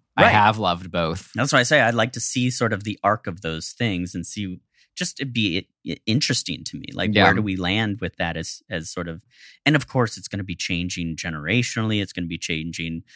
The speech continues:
Speaker 2: you know, stylistically. So it's not a fixed thing, but it does, I think that's really interesting from a filmmaker's point of view, because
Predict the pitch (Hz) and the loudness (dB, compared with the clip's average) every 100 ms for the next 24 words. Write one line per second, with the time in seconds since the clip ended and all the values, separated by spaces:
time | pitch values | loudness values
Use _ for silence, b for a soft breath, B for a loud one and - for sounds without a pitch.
0 | b b b _ 92 85 76 78 98 _ | b b b _ -6 -4 -2 -4 -8 _
1 | - - 90 87 85 113 - 101 98 90 | -10 -4 0 0 0 -2 -4 -8 -4 -4
2 | 85 87 _ _ _ _ _ - 104 87 | -4 -6 _ _ _ _ _ 0 2 4
3 | 82 90 - - 123 117 - - 95 - | 2 -4 -10 0 4 4 0 -2 -4 -4
4 | - - 101 87 73 98 113 139 131 - | -14 -6 -2 -2 -2 -2 2 4 4 2
5 | 123 165 151 113 117 - _ 98 107 87 | -2 0 2 4 2 -2 _ -4 -2 -2
6 | - - 101 - 92 - 85 73 71 _ | -4 -6 -4 -4 -8 -10 -12 -12 -14 _
7 | _ _ _ _ _ _ _ _ - - | _ _ _ _ _ _ _ _ -6 2
8 | 123 113 95 - 104 92 87 87 - - | 4 4 0 -2 -2 -2 -2 -6 -10 -14
9 | _ - 95 82 92 180 147 82 85 113 | _ -8 -6 -6 -4 -2 0 0 -4 -4
10 | 120 104 107 - | -2 -2 -4 -10